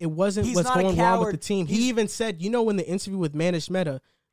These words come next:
Speaker 2: Yeah,
Speaker 1: Jamal,
Speaker 2: the, the hit
Speaker 1: Jo-,
Speaker 2: piece
Speaker 1: no, yeah, Jamal,
Speaker 2: on his way out.
Speaker 1: Jamal Adams even
Speaker 2: Another
Speaker 1: said,
Speaker 2: cowardly move.
Speaker 1: no, Jamal Adams even said,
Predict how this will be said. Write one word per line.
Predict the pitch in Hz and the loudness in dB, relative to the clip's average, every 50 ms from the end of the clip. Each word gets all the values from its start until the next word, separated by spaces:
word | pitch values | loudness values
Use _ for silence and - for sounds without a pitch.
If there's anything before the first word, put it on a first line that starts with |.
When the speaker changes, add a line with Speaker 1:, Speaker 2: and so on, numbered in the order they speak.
| - - | -8 -4
Speaker 2:
Yeah, | 165 180 | 0 2
Speaker 1:
Jamal, | 180 196 214 165 - | 4 4 4 2 2
Speaker 2:
the, | - | 0
the | 147 170 | -2 0
hit | - - - 196 | 2 2 4 4
Speaker 1:
Jo-, | 190 196 202 | 2 2 0
Speaker 2:
piece | 170 151 143 170 - - - | 0 -2 -2 -4 -6 -6 -4
Speaker 1:
no, | 196 214 | -2 -2
yeah, | 214 202 160 131 | 0 -2 -4 -6
Jamal, | 143 135 - 185 175 175 202 226 | -8 -4 -2 0 2 4 4 4
Speaker 2:
on | 233 175 | 4 2
his | 160 135 | 0 -2
way | 151 175 175 170 160 | 0 0 0 0 0
out. | 139 127 127 143 - | 0 0 -2 -4 -2
Speaker 1:
Jamal | - 190 190 196 220 240 247 - | -4 -4 -2 -2 -2 -2 -2 -4
Adams | - 180 196 208 208 190 170 156 143 151 - | -6 -6 -4 -4 -4 -4 -6 -6 -8 -12 -10
even | - 190 202 180 185 170 | -8 -8 -6 -2 -2 0
Speaker 2:
Another | 160 170 170 185 208 | 2 2 2 2 2
Speaker 1:
said, | 202 180 | 0 -2
Speaker 2:
cowardly | 175 180 170 170 170 160 151 156 151 | -2 -2 0 0 -2 -2 -4 -6 -6
move. | 139 131 123 120 131 165 | -6 -6 -6 -6 -4 -2
Speaker 1:
no, | 190 185 170 156 | -2 -2 -2 -2
Jamal | 139 - 175 185 202 220 220 | -4 -4 -2 0 0 0 0
Adams | 170 196 214 220 214 196 160 185 | 0 -2 -2 -2 -2 -4 -4 -6
even | 185 180 180 170 | -6 -6 -8 -8
said, | - - 214 202 185 160 | -6 -6 -6 -6 -6 -6